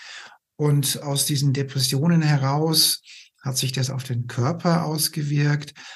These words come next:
und das hat sich dann auf, ähm, letztendlich auf, auf Krebs ausgewirkt. Und an diesem Krebs ist dann, ist sie dann letztendlich auch gestorben. Denn die Depression, das haben wir,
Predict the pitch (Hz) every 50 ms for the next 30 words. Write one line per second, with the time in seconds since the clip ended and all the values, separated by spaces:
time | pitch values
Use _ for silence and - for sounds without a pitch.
0 | - - - - 131 123 123 117 - 127 - - 131 127 - 135 127 127 - 120
1 | 120 123 120 123 117 117 113 117 - - - - - 120 113 110 110 113 113 117
2 | 117 117 - - - _ _ _ _ - 131 135 143 143 175 165 143 135 139 120
3 | - - 139 131 127 127 - - - - - 123 - - - - - 151 180 180
4 | - 170 160 156 156 151 151 - - 156 147 151 147 151 151 147 - - - _
5 | _ _ _ _ _ _ _ _ _ _ - 135 135 143 147 139 123 139 139 131
6 | 139 127 - 131 131 135 131 - - 160 123 - 139 127 135 - 185 127 131 131
7 | 127 120 123 127 143 - - - - 139 127 127 131 127 - - 117 113 113 -
8 | - - 127 127 - - 120 107 110 113 110 104 95 87 82 - - - - _
9 | - - - 123 123 139 170 190 175 156 127 135 127 131 - - - - 135 131
10 | 165 185 170 165 165 151 131 123 123 123